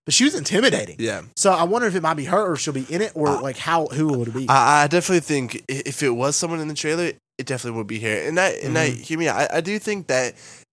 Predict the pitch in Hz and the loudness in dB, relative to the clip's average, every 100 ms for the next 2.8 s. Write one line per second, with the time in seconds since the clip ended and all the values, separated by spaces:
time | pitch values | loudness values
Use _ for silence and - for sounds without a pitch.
0 | - 117 135 - 131 156 156 156 - 127 | -12 -6 -2 0 0 2 2 0 0 0
1 | 131 - 104 - - 110 107 - - 110 | 0 -4 -8 -6 -6 -6 -8 -14 -14 -8
2 | 110 113 113 113 107 104 104 | -6 -6 -6 -12 -10 -12 -14